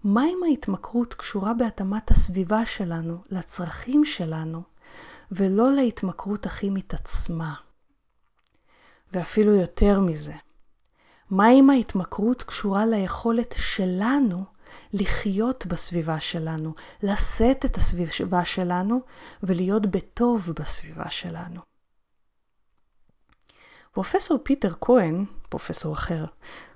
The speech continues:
הוא פרופסור לסוציולוגיה, שאל שאלה עוד יותר מהפכנית. מה אם במקום לקרוא לזה התמכרות, אנחנו צריכים לקרוא לזה התקשרות?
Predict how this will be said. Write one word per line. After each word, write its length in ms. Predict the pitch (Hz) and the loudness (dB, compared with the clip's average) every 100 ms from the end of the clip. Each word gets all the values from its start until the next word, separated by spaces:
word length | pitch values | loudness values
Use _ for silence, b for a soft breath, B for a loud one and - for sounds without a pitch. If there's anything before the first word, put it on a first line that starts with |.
| B | B
הוא 100 | 180 | -12
פרופסור 400 | 160 - 170 175 | -8 -6 -4 -4
לסוציולוגיה, 800 | 160 - 165 - 165 220 220 170 220 - B B B | -4 -6 -8 -8 -4 -2 -2 -4 -8 -12 B B B
שאל 300 | - 196 247 | -4 0 0
שאלה 380 | 320 - 302 311 - - | 0 2 4 4 4 6
עוד 180 | 392 | 8
יותר 320 | 392 302 180 175 | 8 4 2 2
מהפכנית. 760 | 160 151 - 165 156 151 - - - - _ _ b b b b b | 0 -2 -6 -6 -8 -10 -12 -10 -10 -14 _ _ b b b b b
מה 180 | 202 269 | 0 0
אם 160 | 392 403 | 0 0
במקום 440 | 262 214 - 330 349 | 2 2 2 4 4
לקרוא 360 | - - 240 | 2 4 6
לזה 240 | 254 220 196 | 6 4 0
התמכרות, 920 | 170 - 185 165 - 233 262 - - - - _ _ - | -2 -4 -6 -6 -4 0 0 -2 -12 -14 -18 _ _ -8
אנחנו 240 | 180 - | -6 -4
צריכים 300 | - - 262 | -4 0 2
לקרוא 300 | 262 - 214 | 2 0 2
לזה 320 | 226 220 220 220 - - | 2 2 -2 -6 -8 -8
התקשרות? 1200 | 202 - - 190 - - 175 247 185 - - | -6 -4 -6 -6 -6 -4 0 0 0 -6 -18